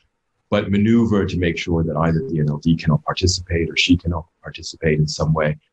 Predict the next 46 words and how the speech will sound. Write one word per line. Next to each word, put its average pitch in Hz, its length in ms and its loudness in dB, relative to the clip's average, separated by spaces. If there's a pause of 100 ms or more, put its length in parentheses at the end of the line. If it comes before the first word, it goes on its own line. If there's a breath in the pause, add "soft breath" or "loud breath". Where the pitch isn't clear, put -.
(300)
I 98 120 2
think 98 340 -2
that 85 180 0
would 85 140 0
be 82 100 0
unacceptable 76 760 0
then 76 240 2
to 78 120 -2
her 73 360 0 (120)
and 76 220 2
to, 76 220 0 (140)
to 85 120 -4
the 82 220 0
N 78 120 2
L 78 80 0
D 90 380 2
and, 78 280 0
and 80 100 -6
maybe 78 220 -4
to, - 160 -12 (180)
to, - 120 0 (160)
you 82 80 -14
know, 76 160 -14
millions 82 440 4
of, 73 60 0 (220)
of, 78 280 0 (160)
of 78 200 -4
her 80 180 -4
followers 92 520 0
as 80 120 -8
well. 85 180 -2
So 101 300 0 (480 loud breath)
we're 117 120 2
in 123 100 2
this 113 200 0
kind 98 140 0
of 85 80 0
stalemate. 101 500 2
I'm 87 120 -2
not 92 180 2
sure 90 260 2
that 78 300 2
there's 82 200 2
any 80 260 2
quick, - 300 -2 (360)
um, 76 500 0